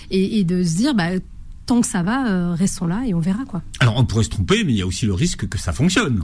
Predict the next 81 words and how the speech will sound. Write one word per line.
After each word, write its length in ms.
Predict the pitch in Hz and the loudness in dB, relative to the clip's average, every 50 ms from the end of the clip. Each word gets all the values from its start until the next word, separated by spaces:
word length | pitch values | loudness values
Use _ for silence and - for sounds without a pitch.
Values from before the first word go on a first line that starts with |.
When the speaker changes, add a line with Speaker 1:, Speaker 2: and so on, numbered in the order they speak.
| 78 - 190 | -2 0 0
Speaker 1:
<laughs> 120 | 185 233 - | 0 0 0
C'est 160 | - 202 185 | 0 -2 -2
ça. 240 | - 302 330 254 196 | 0 0 -2 0 0
Bon, 200 | 196 254 302 285 | 0 0 0 0
des 120 | 214 226 | 0 0
fois, 140 | 220 277 277 | 0 0 -2
c'est 120 | 269 262 - | 0 0 2
souvent 220 | - 233 214 247 | 2 2 2 0
ce 80 | 233 - | -2 -2
que, 160 | 240 220 202 | -2 -2 -2
ce 100 | - 247 | -2 0
dont 140 | 202 240 214 | 0 0 2
elles 180 | - 262 208 | 2 2 4
ont 60 | 302 | 4
le 80 | 311 254 | 2 2
plus 240 | - 330 349 - - | 2 2 0 0 -2
peur. 260 | - - - 233 - | -8 -6 -4 -2 0
Speaker 2:
Euh, 300 | 151 220 226 233 226 214 | 0 0 0 0 0 2
il 60 | 214 139 | 2 2
y 40 | |
a, 60 | - - | 2 2
il 220 | 131 127 123 127 | 2 0 2 0
y 80 | 120 117 | 0 0
a 40 | |
le 100 | 107 107 | 2 2
risque 280 | 110 143 202 196 - 139 | 2 2 2 2 0 -2
que 100 | - - | -2 -2
ça 140 | - - 113 | 0 2 2
marche. 380 | 185 311 311 135 - - - 92 - | 2 2 2 0 -2 -2 -2 -2 0
Speaker 1:
Bah, 160 | 196 196 196 - | 0 0 0 0
c'est 140 | - 208 | 0 0
ça. 100 | 185 370 359 - | 0 0 -2 0
Ah, 100 | - 247 | 2 2
mais 120 | 240 233 196 | 2 4 2
ça, 120 | - 285 330 247 | 2 0 0 0
euh, 220 | 220 226 208 196 | 0 0 -2 0
au 120 | 233 226 180 | 0 -2 -2
fond, 180 | - 302 330 | 0 0 0
quand 160 | 277 247 - | 0 0 0
on 80 | 226 226 | 2 2
gratte 240 | 196 185 208 175 208 | 2 2 0 0 0
un 100 | 202 190 | 0 0
peu, 140 | - 311 311 | 0 0 0
on 80 | 262 | 0
se 80 | - - | 0 0
rend 120 | 208 190 | -2 -2
compte 180 | - 269 285 269 | 0 0 0 0
que 80 | - | 0
c'est 140 | - 208 180 | -2 -2 -2
souvent 360 | 160 - - - 285 294 285 | -2 -2 -2 0 0 2 2
de 60 | 254 - | 2 0
ça 160 | - 269 262 | 0 0 0
dont 140 | 226 220 196 | 0 0 0
elles 200 | - 202 185 190 | 0 2 2 2
ont 40 | |
le 60 | 190 160 | 2 0
plus 160 | - 226 - | 0 -2 -2
peur, 140 | - 302 - | -2 -2 0
c'est 140 | - 214 | 0 -2
que 60 | - - | -2 -2
ça 100 | 202 160 | -2 -2
fonctionne. 340 | - 214 214 - 311 233 | 0 0 0 0 0 0
C'est 100 | - 214 | 0 0
pour 120 | 180 185 180 | -2 -2 -2
ça 140 | - 240 208 | -2 -4 -4
que, 220 | - 180 175 175 - - - - - - - - | -4 -4 -4 -6 -6 -10 -14 -16 -16 -16 -8 -6
pour 140 | 226 208 | 0 2
beaucoup, 320 | 208 226 202 - 269 311 320 | 4 4 4 4 2 2 2
quand 240 | - 233 180 - - | 2 -2 -2 -2 -2
il 60 | 208 | -2
y 20 | |
a 40 | 190 | 0
quelqu'un 300 | - 208 175 - 214 214 | 0 -2 -2 0 2 2
de 40 | 214 | 2
disponible 460 | 185 202 - - 214 196 214 226 196 | 2 0 0 0 0 2 2 2 2
qui 120 | - 196 | 0 -2
arrive, 240 | 175 170 220 285 277 | -2 0 0 0 0
elles 200 | 233 196 190 175 | 0 0 0 -2
partent 240 | 160 - 156 - - | -4 -6 -6 -4 -4
en 60 | 190 | -2
courant. 240 | - 233 247 262 | -2 -2 -2 -2